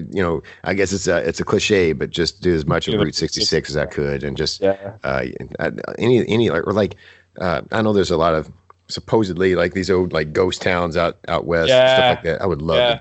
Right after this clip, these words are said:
Speaker 1: to, to go to those, yeah. But
Speaker 2: I went to one when I was a kid. Um, for a couple years, uh, my family lived in Tucson, Arizona.
Speaker 1: Uh-huh.
Speaker 2: And I can't, I don't even know where it was, but my father took us there,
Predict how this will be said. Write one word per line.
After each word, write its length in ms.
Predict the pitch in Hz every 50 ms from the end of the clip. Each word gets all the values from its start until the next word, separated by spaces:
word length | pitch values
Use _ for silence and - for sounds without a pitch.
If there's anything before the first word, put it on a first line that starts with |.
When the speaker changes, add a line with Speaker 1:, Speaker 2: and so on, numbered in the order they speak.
| - _
Speaker 1:
to, 160 | - - 76
to 40 | 69
go 180 | 64 85 78 76
to 60 | 73
those, 320 | 71 73 71 71 73 71
yeah. 340 | 76 76 76 76 76 76 78 - - - - - - - - - _ _
But 240 | - - - - - -
Speaker 2:
I 80 | - 147
went 220 | 151 165 196 208 202
to 80 | 254
one 240 | 240 139 135 139 151
when 140 | 151 135 123
I 60 | 110
was 140 | 104 104 104
a 60 | 110
kid. 500 | - - - 120 113 110 110 104 101 - _ _ -
Um, 380 | 123 117 110 110 110 117 127 - - - -
for 200 | - 143 123 117
a 60 | 113
couple 240 | - 151 143 - 143
years, 460 | 123 120 123 131 135 127 113 - 120 - _ _ -
uh, 200 | - 113 113 107
my 120 | 107 107
family 320 | 104 - 127 120 120 117 113
lived 240 | 113 113 110 107 113
in 140 | 104 101
Tucson, 460 | 101 - 123 117 110 - 120 117 117 113
Arizona. 600 | 110 107 104 95 95 98 98 107 123 143 151 147 _ _ _ _ - _ - -
Speaker 1:
Uh-huh. 300 | 92 90 85 87 110 110 - _ _ -
Speaker 2:
And 100 | 127 123
I 80 | 131 131
can't, 300 | - - 220 240 - -
I 80 | 123 135
don't 160 | 185 240 285 254
even 180 | 180 120 113
know 120 | 117 117 117
where 220 | 98 98 104 110
it 80 | 104 95
was, 200 | 98 110 101 -
but 120 | 98 90
my 60 | 95 95
father 400 | - - 127 131 123 110 104 95
took 260 | - - 131 123 123
us 180 | 113 104 -
there, 420 | - 104 101 101 101 107 110 113